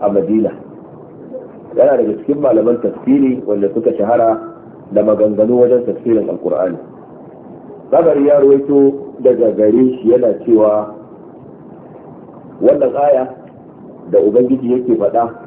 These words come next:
yana ba mu labarin mala'iku da suke ɗauke da al'arshinsa. Ya ce yayin da Allah ya halicci al'arshi,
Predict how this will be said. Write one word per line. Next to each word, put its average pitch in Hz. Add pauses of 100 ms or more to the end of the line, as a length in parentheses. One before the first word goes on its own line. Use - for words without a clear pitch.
yana 117
ba 117
mu 113
labarin 113 (320)
mala'iku 104
da 165
suke 110
ɗauke 98
da -
al'arshinsa. 87
Ya 113
ce 113
yayin 113
da -
Allah 123
ya 117
halicci 101
al'arshi, 117